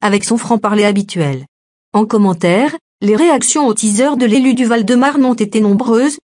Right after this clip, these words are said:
mais surtout mitigées. Déterminée comme ses collègues de la nup à confronter le gouvernement à l'injustice de leur loi, promulguée le quatorze avril dernier, la chef de file des Insoumis a souligné, ce mardi deux mai, qu'il n'y aurait pas de retour à la normale,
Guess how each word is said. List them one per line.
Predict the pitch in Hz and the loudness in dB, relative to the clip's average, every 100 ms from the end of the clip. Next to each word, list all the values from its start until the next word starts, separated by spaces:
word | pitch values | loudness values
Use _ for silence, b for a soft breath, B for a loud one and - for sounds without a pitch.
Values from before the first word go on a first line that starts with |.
| _ | _
mais | - 220 | -4 -2
surtout | 226 262 277 | 0 -2 0
mitigées. | 277 277 277 196 165 147 _ _ _ _ - | 2 2 2 -2 -2 -4 _ _ _ _ -8
Déterminée | 185 208 240 226 220 240 | -2 0 0 2 2 2
comme | 240 220 | 0 0
ses | 220 | 0
collègues | 208 277 330 | 0 0 0
de | 269 | 2
la | 240 202 | 2 2
nup | 196 240 339 - - | 4 2 0 -6 -8
à | 208 | -6
confronter | 208 262 - 311 277 311 | -2 -2 0 -4 0 2
le | 233 | 2
gouvernement | 214 214 202 208 254 | 2 2 2 2 2
à | 254 | 2
l'injustice | 226 220 233 269 - 294 277 | 2 0 0 -2 -2 -2 0
de | 240 | 0
leur | 226 202 | 0 2
loi, | 220 233 285 _ _ | 2 2 0 _ _
promulguée | - 302 302 285 269 | -2 2 2 2 2
le | 240 | 0
quatorze | 254 294 294 269 233 | 0 -2 0 0 0
avril | 220 285 220 | 0 0 0
dernier, | 214 214 175 254 - _ | 2 2 2 0 -4 _
la | 208 214 | -4 -2
chef | - 359 277 | 0 -2 -2
de | 240 | -4
file | 240 339 330 | 2 2 4
des | 220 208 | 2 0
Insoumis | 285 - 254 254 285 | -2 0 2 4 2
a | 220 | 0
souligné, | - 262 254 175 226 - _ | 0 2 4 4 0 -4 _
ce | - - | -10 -2
mardi | 240 240 226 240 | 0 2 0 0
deux | 202 | 2
mai, | 247 208 240 - _ _ | 2 4 2 -2 _ _
qu'il | 226 226 | 2 4
n'y | 214 | 4
aurait | 208 233 | 2 0
pas | 254 | 0
de | 233 | 0
retour | 226 233 240 311 254 | 0 -2 0 -2 2
à | |
la | 214 | 2
normale, | 214 220 202 196 226 285 | 2 4 4 4 2 0